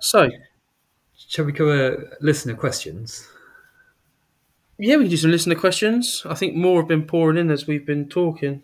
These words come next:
Speaker 1: um, which are good. So, um,
Speaker 2: Yeah, real
Speaker 1: first
Speaker 2: time.
Speaker 1: off, if we don't do your question or answer your question, I, I do apologise. We've got quite, we've actually got more than I expected to actually have. Um,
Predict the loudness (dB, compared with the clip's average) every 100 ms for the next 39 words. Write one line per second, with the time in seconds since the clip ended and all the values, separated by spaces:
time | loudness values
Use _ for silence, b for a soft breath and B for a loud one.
0 | -10 -6 -4 -4 -6 -10 _ b b b
1 | b b b b -6 -4 2 4 2 2
2 | 4 6 6 0 -6 -2 0 0 -2 -6
3 | -12 _ _ _ -20 -16 -6 -6 2 6
4 | 6 4 0 2 6 6 4 -2 0 2
5 | 2 0 2 0 0 -4 0 4 4 4
6 | 2 -2 0 2 0 0 -4 -6 -10 _
7 | _ -12 -6 -2 4 6 6 8 6 6
8 | 4 4 4 0 -2 -2 -2 -4 -6 -2
9 | -2 -2 -4 -2 0 2 2 2 -2 -4
10 | -4 -4 -4 -4 -4 -4 -2 -2 -2 -10
11 | B B B B B B -2 0 0 -4
12 | -6